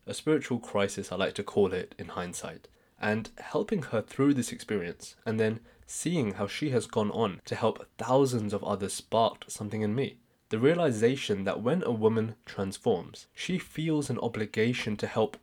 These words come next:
all those around her transform. When a woman transforms,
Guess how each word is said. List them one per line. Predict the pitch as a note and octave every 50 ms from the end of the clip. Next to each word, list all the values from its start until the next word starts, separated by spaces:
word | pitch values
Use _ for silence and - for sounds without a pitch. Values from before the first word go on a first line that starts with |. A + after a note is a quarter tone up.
| _ _ -
all | C3 C#3 D3+ D#3 D#3
those | C#3+ C3+ B2 A#2+ A2 G2+
around | G#2+ G#2+ G2+ G#2+ A2 A#2+ A#2+ A#2 -
her | - G2 F#2 F#2 - - -
transform. | - - F2 F2+ F2+ - - F2 - - - _ _ -
When | A2 A2 A2+
a | G#2+
woman | G#2 G#2+ B2 C#3+ E3 D#3+
transforms, | C3 - - G2+ G2 G2 - - - G#2+ G2 F#2 F2+ F2+ - -